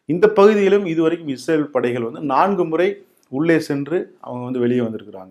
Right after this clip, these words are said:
முதல் முறை போறாங்க, "நாங்க தோற்கடிச்சிட்டோம் ஹமாஸ்ன்னு" சொல்லிட்டு வெளியில வராங்க, திரும்பியும் அங்கிருந்து தாக்குதல் நடத்தப்படுது. இப்படியே நான்கு முறை அவங்க போயிட்டு வந்திருக்கிறாங்க. இப்ப அதே ப-, போல தான் முதல் முறையாக ரஃபாவை நாங்கள் முழுமையாக கைப்பற்றி விட்டோம்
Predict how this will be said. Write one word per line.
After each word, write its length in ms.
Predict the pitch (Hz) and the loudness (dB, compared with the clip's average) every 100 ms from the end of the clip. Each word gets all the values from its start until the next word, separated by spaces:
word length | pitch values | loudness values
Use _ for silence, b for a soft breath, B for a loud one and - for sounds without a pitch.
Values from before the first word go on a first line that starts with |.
| _ | _
முதல் 240 | 131 147 | 4 4
முறை 200 | 147 143 | 6 4
போறாங்க, 580 | 131 143 147 143 151 170 | 4 4 4 4 0 -2
"நாங்க 320 | 139 127 127 | -6 -4 2
தோற்கடிச்சிட்டோம் 560 | 156 156 127 117 139 120 | 2 2 -2 -2 -4 -2
ஹமாஸ்ன்னு" 420 | 120 135 131 139 | 0 2 0 -2
சொல்லிட்டு 340 | - 131 123 127 | -4 -4 -2 -2
வெளியில 200 | 131 127 | 0 0
வராங்க, 440 | 117 117 143 143 - | 0 -2 -8 -10 -4
திரும்பியும் 340 | 160 175 170 143 | -4 -2 -4 -2
அங்கிருந்து 360 | 131 131 135 | -2 -2 -2
தாக்குதல் 340 | 123 120 127 117 | 0 0 0 -4
நடத்தப்படுது. 420 | 110 107 101 104 | -6 -10 -12 -14
இப்படியே 340 | 127 175 156 | -2 -2 2
நான்கு 280 | 139 170 151 | 2 2 -2
முறை 180 | 147 160 | -6 -4
அவங்க 180 | 139 120 | -4 -4
போயிட்டு 280 | 120 120 | -2 -2
வந்திருக்கிறாங்க. 440 | 110 104 101 95 - _ | -4 -8 -10 -12 -12 _
இப்ப 160 | - 98 | -4 0
அதே 340 | 120 180 226 | 4 10 10
ப-, 280 | 202 165 156 | 10 6 4
போல 200 | 156 143 | 4 4
தான் 340 | 123 175 104 - | 4 2 0 -10
முதல் 240 | 131 147 170 | -6 -2 -2
முறையாக 400 | 151 131 131 165 | 0 0 0 2
ரஃபாவை 560 | 127 131 190 185 180 | 2 4 4 4 4
நாங்கள் 320 | 156 139 131 127 | 2 0 -2 -6
முழுமையாக 460 | 135 143 139 139 | -4 -4 -2 -2
கைப்பற்றி 480 | 131 131 131 120 123 | -2 -4 -4 -4 -2
விட்டோம் 360 | 113 120 107 | -2 -2 -4